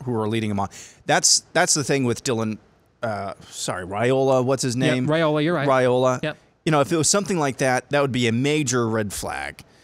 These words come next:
Speaker 1: The commitments to a bunch of different schools, that is a red flag. But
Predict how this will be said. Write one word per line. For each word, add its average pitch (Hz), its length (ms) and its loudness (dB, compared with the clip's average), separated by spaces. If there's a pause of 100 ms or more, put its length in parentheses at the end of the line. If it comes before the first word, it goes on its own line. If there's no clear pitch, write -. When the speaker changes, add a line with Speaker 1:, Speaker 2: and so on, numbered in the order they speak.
(360)
Speaker 1:
The 139 80 -6
commitments 151 500 -2
to 151 100 0
a 127 40 2
bunch 123 240 2
of 120 80 -4
different 117 260 -2
schools, 104 520 -4
that 123 180 -2
is 120 160 0
a 113 80 -2
red 113 200 0
flag. 110 480 -2 (560)
But 120 340 0